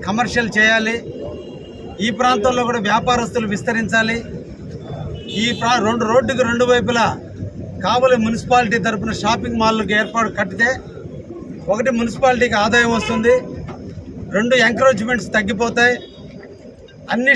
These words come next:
షాపుల్ని క్రమబద్ధీకరించిన తరుణంలో వ్యాపారస్తులందరూ స్వేచ్ఛగా వ్యాపారం చేసుకోవడానికి అవకాశం ఉంటుంది. బిక్కుబిక్కుమంటూ వ్యాపారం చేసుకునే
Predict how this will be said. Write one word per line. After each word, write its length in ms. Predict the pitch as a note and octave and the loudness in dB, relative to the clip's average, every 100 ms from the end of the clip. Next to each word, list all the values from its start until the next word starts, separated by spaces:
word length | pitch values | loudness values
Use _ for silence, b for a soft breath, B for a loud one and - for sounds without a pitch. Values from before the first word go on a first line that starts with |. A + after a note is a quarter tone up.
| - | 4
షాపుల్ని 380 | B3+ A#3 B3+ A#3+ | 4 4 0 0
క్రమబద్ధీకరించిన 920 | G#3+ A#3+ B3 B3 B3 G#3 A#3+ G#3 A#3 A#3 - | 0 0 2 2 2 2 0 0 -2 -4 -2
తరుణంలో 460 | G#3+ A#3 A#3+ A#3 F#3+ - - - - - - | -2 0 0 2 2 0 -8 -14 -16 -16 -2
వ్యాపారస్తులందరూ 880 | E3 A#3 B3+ B3 A#3 A#3+ A#3 A#3 A#3 - | 0 4 4 4 2 -2 -2 -2 -4 -4
స్వేచ్ఛగా 400 | A3 A#3 B3 A#3+ G#3+ | -4 -2 2 2 2
వ్యాపారం 380 | G#3+ A#3 A#3 A#3 | 2 2 -2 -2
చేసుకోవడానికి 480 | A3 - A3 A3 G3 G3+ | -2 -4 -4 -4 0 -2
అవకాశం 360 | G3+ A#3 A3 G#3+ | 0 -2 -2 -4
ఉంటుంది. 340 | G3 G#3+ A#3 A#3+ - - - - - - - - - - - | -4 -2 -2 -4 -6 -8 -8 -8 -8 -8 -10 -10 -10 -10 -6
బిక్కుబిక్కుమంటూ 680 | G3+ C4+ C4 C4 C4 B3+ A#3+ B3 | -2 0 0 0 2 4 4 4
వ్యాపారం 380 | A3+ A#3+ B3 A#3+ G#3+ | 2 4 2 2 -2
చేసుకునే 360 | A3+ - A3+ | -4 -4 -4